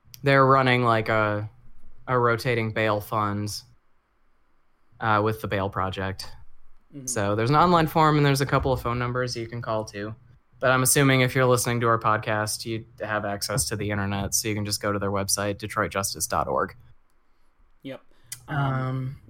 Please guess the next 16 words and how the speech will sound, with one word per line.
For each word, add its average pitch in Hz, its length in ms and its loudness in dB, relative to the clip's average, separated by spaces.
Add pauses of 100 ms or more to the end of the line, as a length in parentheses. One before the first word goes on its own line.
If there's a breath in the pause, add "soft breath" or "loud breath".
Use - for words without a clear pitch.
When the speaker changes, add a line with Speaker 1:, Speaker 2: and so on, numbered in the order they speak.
(120)
Speaker 2:
yeah, 147 160 -2
Speaker 1:
yep. 139 160 0
Speaker 2:
th-, 147 180 -10
th-, - 220 0
this, 196 160 -4
this 214 280 0
stri-, 226 220 -2 (260 soft breath)
this 175 160 -8
is 180 80 -10
striking 208 360 -4
a - 20 -6
bit 190 160 -6
ho-, 185 220 -6 (100)
close 160 400 -6
'cause, 135 320 -10
uh, 135 160 -10